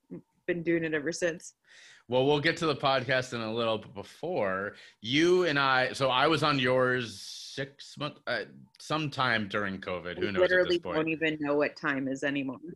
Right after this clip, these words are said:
Speaker 2: Ear-, earlier this year, this will, this actually won't even come out for a couple months. So by the time this comes out, you know, it could have been a year ago. Who knows? Just, we got connected, and then we realized while we were chatting that our s-, our experiences were very different,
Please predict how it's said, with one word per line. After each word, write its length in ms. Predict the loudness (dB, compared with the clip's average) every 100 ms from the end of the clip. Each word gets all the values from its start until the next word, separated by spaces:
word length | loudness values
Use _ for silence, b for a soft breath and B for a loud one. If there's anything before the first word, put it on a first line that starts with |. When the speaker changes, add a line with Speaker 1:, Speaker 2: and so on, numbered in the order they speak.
| 0
Speaker 2:
Ear-, 280 | 4 4 4
earlier 520 | 2 4 4 2 2 2
this 280 | 0 -2
year, 320 | -2 2 2 2
this 160 | 0
will, 180 | 0 0 0
this 220 | -2 2
actually 260 | 0 0
won't 160 | -2 -2
even 180 | -4 -6
come 160 | -4
out 200 | -2 -2
for 100 | -2
a 60 | -4
couple 180 | -2 -4
months. 280 | -2 -4 -4
So 100 | -2
by 160 | -2
the 80 | -2
time 200 | -4 -4
this 120 | -4
comes 260 | -6 -6 0
out, 280 | 2 2 -2 B B B B _ -6
you 140 | -2
know, 240 | 0 -2 -4
it 160 | -6
could 140 | -4 -4
have 140 | -2
been 380 | -2 -2 -4 -10
a 60 | -10
year 240 | -6 -4
ago. 260 | -2 -4 -6 -6
Who 100 | -4
knows? 300 | -4 -6 -12 _
Just, 220 | -20 -18 -8
we 160 | -2
got 160 | 0 0
connected, 340 | -2 -2 -2
and 80 | -2
then 120 | -2
we 100 | -2
realized 420 | -2 0 2 0 0
while 200 | -2 -2
we 100 | -2
were 80 |
chatting 480 | -2 -2 0 0 -2
that 120 | -2 -2
our 180 | 0
s-, 300 | 0 -4 -14 -4
our 280 | 2 2 2 -2
experiences 760 | -10 -4 -2 0 -2 -4 -6
were 140 | -4 -4
very 600 | -4 0 2 4 2 -2
different, 640 | -4 -4 -2 -2 -4 -4